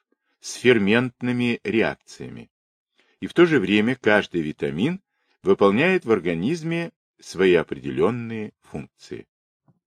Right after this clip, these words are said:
Витамин А принимает участие в образовании зрительного пурпура, обеспечивает нормальную функцию эпителиальных клеток,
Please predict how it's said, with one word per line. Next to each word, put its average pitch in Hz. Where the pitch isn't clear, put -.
Витамин 117
А 73
принимает 175
участие 151
в 92
образовании 110
зрительного 131
пурпура, 107
обеспечивает 147
нормальную 127
функцию 131
эпителиальных 110
клеток, 80